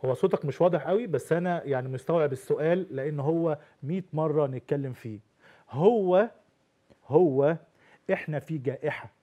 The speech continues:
جائحة، شوف كام مليون مصاب في العالم، ودول متقدمة زي إيطاليا، شوف كام مليون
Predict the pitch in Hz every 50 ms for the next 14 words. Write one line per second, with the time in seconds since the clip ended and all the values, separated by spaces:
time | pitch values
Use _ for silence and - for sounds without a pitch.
0 | _ _ _ _ _ _ _ _ - - _ - 131 135 151 147 156 185 - -
1 | 196 202 196 - _ _ _ _ _ _ - - 196 175 - - _ - 180 190
2 | 196 190 185 165 156 151 147 156 170 190 196 185 170 156 151 139 - - 165 185
3 | 190 180 143 - _ _ - - 143 139 123 135 139 127 113 107 - _ _ _
4 | _ _ _ - _ _ _ 135 131 135 127 185 202 196 185 170 156 147 147 -
5 | 143 - - 147 139 117 117 180 190 175 147 117 120 123 117 151 160 160 147 139
6 | 139 - 160 160 165 160 160 160 151 - _ _ _ _ - - 185 170 - -
7 | _ - 185 196 202 208 202 196 180 170 165 151 147 160 165 175 185 190 185 180